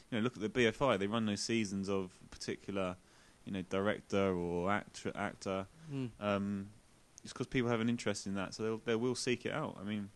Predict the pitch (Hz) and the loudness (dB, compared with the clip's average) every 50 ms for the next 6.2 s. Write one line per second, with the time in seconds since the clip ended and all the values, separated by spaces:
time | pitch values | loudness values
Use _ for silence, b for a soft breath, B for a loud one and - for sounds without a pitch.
0 | - - - 107 104 139 123 82 101 98 - - - - - - - - - - | -14 -14 -12 -2 2 2 2 2 2 -2 -4 -8 -14 -16 -16 -18 -20 -8 -2 0
1 | 120 113 123 120 113 110 - 123 117 117 113 117 117 113 107 - - 113 110 107 | 4 6 6 6 6 6 6 8 8 8 8 6 4 0 0 2 2 2 4 4
2 | 107 117 120 104 69 98 95 98 92 - B B B B B B B B B B | 4 4 4 2 0 -2 -4 -4 -6 -8 B B B B B B B B B B
3 | - - 127 117 104 - 110 117 131 127 - - - - - - - _ _ - | -2 0 2 2 2 2 4 4 4 2 0 -4 -18 -20 -20 -20 -20 _ _ -12
4 | - - 151 151 135 110 - - - - - 117 113 113 113 - 135 127 120 117 | -6 -2 0 0 0 -2 -4 -12 -14 -6 -2 0 0 0 0 2 4 4 4 4
5 | 107 101 123 117 101 - - - 110 131 139 117 - - - - - 110 104 98 | 4 4 2 2 2 2 -2 -8 -6 -6 -6 -6 -6 -8 -8 -2 0 2 2 2
6 | 98 95 - | 2 -2 -6